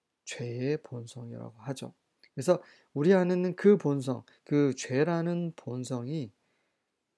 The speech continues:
하나님의 법과 반대되는 행동을 하게 하는 것입니다. "So I am not the one doing wrong. It is sin living in me that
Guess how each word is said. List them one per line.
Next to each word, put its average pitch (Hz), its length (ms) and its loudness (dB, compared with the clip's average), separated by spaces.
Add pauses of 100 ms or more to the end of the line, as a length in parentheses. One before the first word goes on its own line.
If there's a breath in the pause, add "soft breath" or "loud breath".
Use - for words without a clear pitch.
(300 soft breath)
하나님의 175 720 -2
법과 - 540 -8
반대되는 143 920 -6
행동을 160 640 -6
하게 180 300 -10
하는 185 260 -6
것입니다. 123 540 -12 (1600)
"So 202 440 10
I 160 140 10
am 156 180 2
not 147 300 2
the 143 140 -2
one 147 360 0
doing 135 500 -2
wrong. 123 500 -4
It 123 140 -8
is 123 180 -6
sin 160 380 -4 (220)
living 131 360 -2
in 127 180 -6
me 135 280 -6
that 120 240 -8